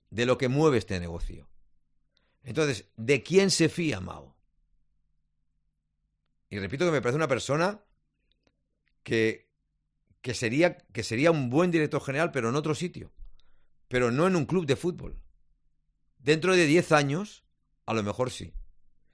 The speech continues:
Pero la situación actual me resulta difícil. Y no porque no tengan idea.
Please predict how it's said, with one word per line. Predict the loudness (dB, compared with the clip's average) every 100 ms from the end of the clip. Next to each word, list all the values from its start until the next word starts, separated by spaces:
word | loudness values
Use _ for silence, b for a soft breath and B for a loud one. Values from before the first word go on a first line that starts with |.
| _ _
Pero | -2 0
la | 0
situación | 0 -2 0 2
actual | 0 0 4 6 6 2 -6 -18 _ _ _ _ _ _ _ _ _ _ _
me | -4 -2
resulta | 0 -2 2
difícil. | 0 0 -6 -10 -18 -18 -20 _ _ _ _ _ _ _ _ _
Y | -4 0
no | 2
porque | 2 2
no | 0
tengan | 0 -2 -2
idea. | -4 -6 -10